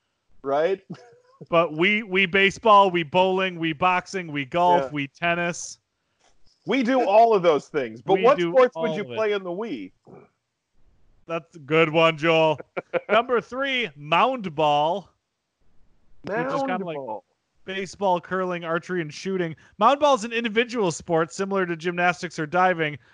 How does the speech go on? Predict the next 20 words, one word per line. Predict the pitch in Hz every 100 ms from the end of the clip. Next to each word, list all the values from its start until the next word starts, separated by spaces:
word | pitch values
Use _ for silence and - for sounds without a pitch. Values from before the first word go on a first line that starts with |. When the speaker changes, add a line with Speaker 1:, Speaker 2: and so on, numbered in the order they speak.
| _
Speaker 2:
Starting | - 196 226 226
at | 185
home | 165 214
plate | 165 196 214 165
or | 170
any | 214 214
arbitrary | 170 156 143 156 151 139
spot, | - 143 151
a | 151
baller | 151 175 185 202 185
attempts | 175 175 156
to | 175
throw | 156 180 180
a |
regulation | 170 170 175 170 156 156
baseball | 165 170 - 165 147 139 _ _ _
onto | 151 180 190 196
a | 185
pitcher's | - 190 220 214 151
mound | 139 127 123 135